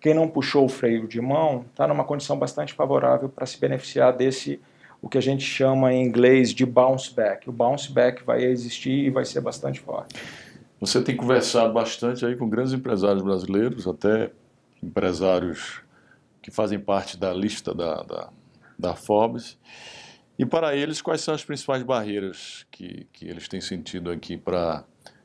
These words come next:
Speaker 2: crescer e se desenvolver no Brasil?
Speaker 1: Ah, indiscutivelmente, o Brasil é conhecido não só pelo empresariado brasileiro, mas por investidores externos que em algum momento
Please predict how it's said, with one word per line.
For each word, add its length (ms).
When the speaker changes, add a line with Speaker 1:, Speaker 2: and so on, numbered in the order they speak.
Speaker 2:
crescer 540
e 40
se 140
desenvolver 480
no 100
Brasil? 400
Speaker 1:
Ah, 180
indiscutivelmente, 840
o 40
Brasil 720
é 480
conhecido 800
não 300
só 500
pelo 160
empresariado 640
brasileiro, 600
mas 200
por 420
investidores 840
externos 640
que 140
em 80
algum 260
momento 560